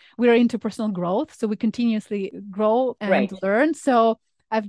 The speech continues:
Speaker 1: just discovered about myself that I do have a fear of success. I did one session. It's an online, actually, free session with a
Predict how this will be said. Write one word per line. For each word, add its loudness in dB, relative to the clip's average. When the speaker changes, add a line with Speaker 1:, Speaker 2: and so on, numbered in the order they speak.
Speaker 1:
just -2
discovered -2
about -2
myself -4
that 2
I 2
do 0
have -6
a -6
fear -4
of -6
success. -12
I -2
did -4
one -4
session. -4
It's -6
an 2
online, 0
actually, -10
free -6
session -6
with -6
a -8